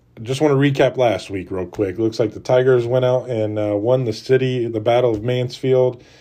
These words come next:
the city game, whatever you wanna call it, the big rivalry game between Mansfield Senior and Madison. Um, Tigers picked up a thirty-seven to thirteen win.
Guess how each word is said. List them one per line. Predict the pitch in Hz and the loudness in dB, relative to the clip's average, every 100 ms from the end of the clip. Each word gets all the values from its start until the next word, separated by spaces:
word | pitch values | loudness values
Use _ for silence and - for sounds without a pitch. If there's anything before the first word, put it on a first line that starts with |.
| _ - | _ -16
the | - | -10
city | - 135 123 | 2 2 2
game, | 123 127 127 127 127 - _ _ - - _ | 0 0 2 0 -2 -6 _ _ -20 -20 _
whatever | 107 123 127 | 2 2 2
you | 127 | 2
wanna | 127 117 | 2 2
call | 135 127 | 2 2
it, | 117 | 2
the | |
big | 110 120 | 0 0
rivalry | 117 117 117 107 104 | 2 2 2 2 0
game | 101 101 101 101 | -2 -4 -4 -8
between | 101 107 | -6 -6
Mansfield | 104 110 110 107 | -4 -4 -4 -8
Senior | - 110 104 | -6 -4 -4
and | 101 | -4
Madison. | 101 101 95 101 95 92 _ _ _ _ | -4 -4 -6 -8 -10 -12 _ _ _ _
Um, | 95 92 92 92 92 - - | -10 -8 -8 -12 -16 -14 -2
Tigers | 113 110 104 | 2 2 0
picked | 127 113 | -2 0
up | 117 - | -2 -2
a | |
thirty-seven | - 120 120 117 - 117 117 | -4 -2 -2 -4 0 0 0
to | 95 | -8
thirteen | - 113 110 120 113 110 | -2 -2 -2 -4 -4 -2
win. | 110 113 110 113 | -2 -2 -4 -8